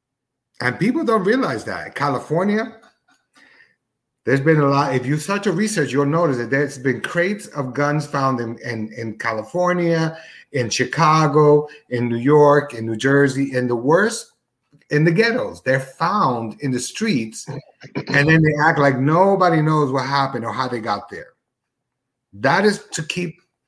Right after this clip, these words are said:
people divided and continuously keep them divided. You know, it's like they're trying to instill the master mentality into people,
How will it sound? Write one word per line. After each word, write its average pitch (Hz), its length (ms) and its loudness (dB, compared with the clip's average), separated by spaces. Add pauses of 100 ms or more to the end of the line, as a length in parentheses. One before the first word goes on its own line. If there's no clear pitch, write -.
(260)
people 160 600 -2
divided 113 560 0 (1200)
and 139 200 2
continuously 147 1000 0
keep - 340 -6
them 117 180 -4
divided. 98 540 -6 (920)
You 117 120 0
know, 131 260 4
it's 139 240 0
like 123 500 -2 (760)
they're 139 320 2
trying 170 320 0
to 175 100 -4
instill 156 560 2
the 127 140 0
master 139 360 -2
mentality 117 880 -6 (1700)
into 135 320 0
people, 127 720 -4